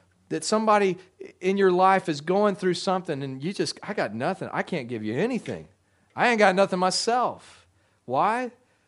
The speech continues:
Because the way you've been living your life.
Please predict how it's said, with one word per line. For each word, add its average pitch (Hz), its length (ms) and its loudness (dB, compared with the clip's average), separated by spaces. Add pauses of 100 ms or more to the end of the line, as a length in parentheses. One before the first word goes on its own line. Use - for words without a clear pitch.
Because - 260 -18
the 90 80 -12
way 135 460 -4 (260)
you've 92 100 -12
been 90 200 -10
living 135 440 -6 (480)
your 98 140 -12
life. - 600 -12